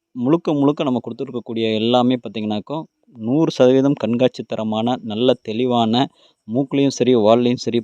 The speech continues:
பெருவட்டிலையும் சரி வரக்கூடிய நல்ல ஒரு அமைப்பில் தான் இருக்கு. இப்போ இந்த சேவல் பார்த்தீங்கன்னாக்கா உடுமலைப்பேட்டையில, ம், ஆ,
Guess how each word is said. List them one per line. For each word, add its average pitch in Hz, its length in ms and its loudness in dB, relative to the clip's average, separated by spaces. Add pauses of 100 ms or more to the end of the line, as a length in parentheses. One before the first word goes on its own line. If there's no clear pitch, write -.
பெருவட்டிலையும் 120 560 -4
சரி 117 160 -4
வரக்கூடிய 113 600 -2 (280)
நல்ல 120 320 -2
ஒரு 117 140 2
அமைப்பில் 110 380 -4
தான் 117 180 -4
இருக்கு. 151 260 -10 (260)
இப்போ 120 240 -8
இந்த 117 200 -2
சேவல் 135 360 0
பார்த்தீங்கன்னாக்கா 117 560 -2
உடுமலைப்பேட்டையில, 120 800 0 (440)
ம், 110 260 -8
ஆ, 104 120 -4